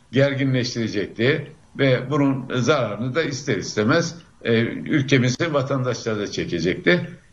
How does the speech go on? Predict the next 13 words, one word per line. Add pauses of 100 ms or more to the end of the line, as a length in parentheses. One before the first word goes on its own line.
(180)
Yani,
e,
onlar
da
şunu
görmeliler. (580)
Yani
Türkiye'ye (120)
böyle
ayar
vermeye
kalkışmamaları
gerekir,